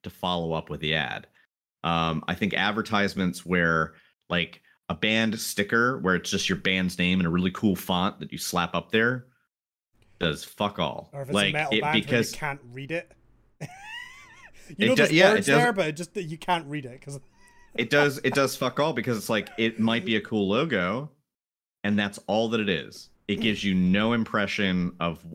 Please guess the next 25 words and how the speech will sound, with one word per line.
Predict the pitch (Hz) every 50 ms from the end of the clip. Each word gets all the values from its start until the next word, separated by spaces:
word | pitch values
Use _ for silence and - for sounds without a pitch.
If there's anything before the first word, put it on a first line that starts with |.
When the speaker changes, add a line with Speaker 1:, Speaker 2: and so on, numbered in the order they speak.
| - -
Speaker 1:
of | 85 82 - -
what | 85 85 87 90 87 87 - -
it | 71 73 -
is. | 57 53 - - - - - - _ _ _ _ _ _ _ - 82
Um, | 85 87 85 85 - 82 80 78 76 76 73 76 - _ _ _ _ _ _ _ _
and | - 98 101
I | 101
think | 101 - - 113 104 - -
you | 95
have | 87 107 107 110 -
to | - -
th-, | - - - 113 - -
you | 92 98 98 110
have | 113 120 -
to | 139
consider | - - 123 120 - - 127 117 110 98 95 90 87 87 - - - - - - - - - - - -
whatever | 98 98 104 110 107 113 123
your | 123 120 120 117
means | 113 110 110 110 110 104 -
of | 101
outreach, | 101 98 98 101 - - 90 87 82 78 - - - - - - _ _ _ _ _ _ _ _ _ - - - - -
that | 104 95 92 87 - - - _ _ _ _ _ _ _ _ _ _ _
what | 87 95 107 113 113 -
you | 127 113 113 107
are | 107 104 101 101